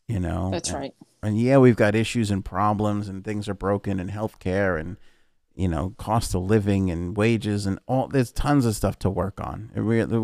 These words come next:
Speaker 2: And hashtags on Instagram. I mean,
Speaker 1: Hashtags
Speaker 2: come
Speaker 1: on
Speaker 2: on.
Speaker 1: Instagram. Yeah, all of it.
Speaker 2: Not being able to see the most recent. Yeah. Um,
Speaker 1: All of it.
Speaker 2: yeah.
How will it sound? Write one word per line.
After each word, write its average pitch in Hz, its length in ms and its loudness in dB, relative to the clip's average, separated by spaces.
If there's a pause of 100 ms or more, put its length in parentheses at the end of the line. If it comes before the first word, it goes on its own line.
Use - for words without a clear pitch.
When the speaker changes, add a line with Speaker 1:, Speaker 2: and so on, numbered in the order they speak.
Speaker 2:
And 220 140 6
hashtags 262 680 2
on 262 120 0
Instagram. 170 580 2
I - 140 -8
mean, 113 160 4
Speaker 1:
Hashtags - 320 2
Speaker 2:
come 262 140 2
Speaker 1:
on 320 180 4
Speaker 2:
on. - 80 2
Speaker 1:
Instagram. - 560 -6
Yeah, 113 260 2 (100)
all 131 260 6
of 92 100 0
it. 50 160 -10
Speaker 2:
Not 208 180 2
being 233 320 4
able 226 120 2
to 226 120 -4
see 247 240 2
the 240 220 -2
most 247 200 -2
recent. 311 380 2
Yeah. 294 160 0 (260)
Um, 269 420 -4 (460)
Speaker 1:
All 123 240 4
of 95 100 0
it. - 80 -2
Speaker 2:
yeah. 285 100 2